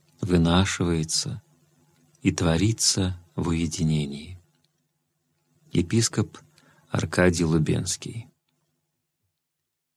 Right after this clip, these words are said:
Со своей первой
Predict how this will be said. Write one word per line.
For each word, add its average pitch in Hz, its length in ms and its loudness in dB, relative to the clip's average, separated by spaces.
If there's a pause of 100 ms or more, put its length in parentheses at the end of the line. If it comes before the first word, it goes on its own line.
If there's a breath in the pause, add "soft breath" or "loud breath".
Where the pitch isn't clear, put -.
(1160)
Со - 200 2
своей 139 420 8
первой 104 760 6